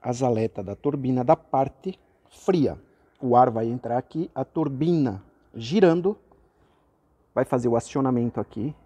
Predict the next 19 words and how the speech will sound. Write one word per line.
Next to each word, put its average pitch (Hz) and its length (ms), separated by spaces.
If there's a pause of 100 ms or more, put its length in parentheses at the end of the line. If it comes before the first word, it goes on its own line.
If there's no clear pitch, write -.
(280)
da 98 200
hélice 104 360
da 101 120
turbina, 156 560 (420)
aonde 170 300
vai 139 400
mandar 143 460 (260)
todo 147 340
o 139 60
ar 131 260 (300)
pra - 140
parte 131 380
de 127 80
intercooler, 143 600 (320)
tá? 117 220
Então 165 300
veja 190 280
bem, 123 320 (420)
aqui 214 520